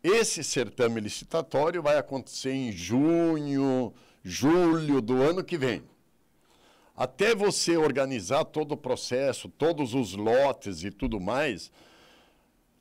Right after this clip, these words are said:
a estimativa que esse certame seja concluído ali pro mês de outubro do ano que vem. Pra melhor das hipóteses, se não houver judicialização,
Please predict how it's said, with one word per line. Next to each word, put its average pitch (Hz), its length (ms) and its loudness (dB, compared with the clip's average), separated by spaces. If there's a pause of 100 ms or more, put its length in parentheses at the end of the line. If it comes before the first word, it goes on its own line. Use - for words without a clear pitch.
a 117 100 2
estimativa 165 1040 -2 (540)
que 131 220 0
esse 170 280 0
certame 139 600 -2
seja 135 340 -4
concluído 127 720 -2
ali 117 180 0
pro 131 260 -4
mês 117 340 -2
de 107 460 -2 (600)
outubro 117 680 -2 (400)
do 113 240 2
ano 131 180 2
que 147 160 -4
vem. 92 280 -4 (1000)
Pra 151 160 2
melhor 170 460 2
das 160 280 -2
hipóteses, 123 760 -2
se 196 260 -4
não 185 420 2
houver 104 480 0 (100)
judicialização, 110 1700 -2